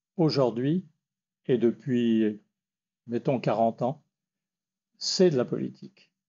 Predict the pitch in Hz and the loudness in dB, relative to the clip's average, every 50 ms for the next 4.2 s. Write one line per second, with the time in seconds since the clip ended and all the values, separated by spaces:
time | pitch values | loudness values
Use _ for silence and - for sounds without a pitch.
0 | _ _ _ _ - - 110 110 110 101 - 113 117 110 101 110 117 120 113 120 | _ _ _ _ -8 -6 -4 -4 -4 -2 -2 -2 -2 -2 -4 -2 -2 0 0 -2
1 | 120 - - - 160 156 175 180 185 196 196 190 - - 120 110 120 104 - 113 | -4 -6 -4 -2 0 4 4 6 6 4 4 0 -4 -8 -8 -8 -8 -6 -6 -4
2 | 107 113 113 - - - - 151 156 151 151 - - 180 175 185 180 180 170 170 | -4 -4 -4 -6 -6 -4 -2 -2 -2 -2 -4 -2 0 2 4 4 2 2 -2 -4
3 | - 135 117 117 123 107 - 120 110 113 107 101 - 139 120 113 _ _ - - | -6 -6 -4 -4 -4 -4 -4 -4 -4 -4 -4 -6 -6 -8 -8 -8 _ _ -8 -6
4 | 110 104 107 - | -6 -6 -8 -14